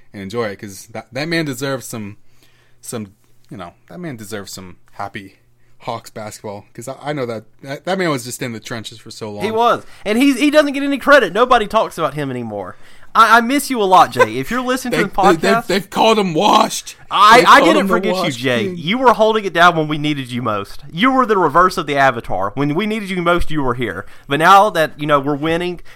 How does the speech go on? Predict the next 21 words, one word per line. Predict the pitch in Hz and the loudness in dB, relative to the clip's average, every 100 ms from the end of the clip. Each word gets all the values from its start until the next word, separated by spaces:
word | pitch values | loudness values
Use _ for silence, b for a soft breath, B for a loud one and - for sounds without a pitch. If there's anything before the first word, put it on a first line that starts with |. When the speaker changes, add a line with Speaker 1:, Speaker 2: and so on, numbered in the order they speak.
| b | b
Speaker 2:
we | 143 | 0
don't | 170 | 0
really | 156 160 | 0 -4
need | 156 175 165 | -4 -6 -8
you. | 185 156 | -10 -8
You're | 127 | -6
just, | 135 143 - - | -4 -6 -8 -8
you're | 139 175 | 2 4
relaxing. | 165 156 143 - 117 | 6 6 4 2 -6
You're | 123 | -4
taking | 127 180 170 165 | -4 -4 -4 -6
your | 151 | -4
dub | 143 143 | 0 0
Speaker 1:
He's, | 135 | 0
Speaker 2:
in | 120 | -2
silence. | 123 110 | -2 -2
Speaker 1:
he | |
sort | 190 196 | -2 -4
of | 180 | -6
just | 170 - | -8 -10
le-, | 123 | -10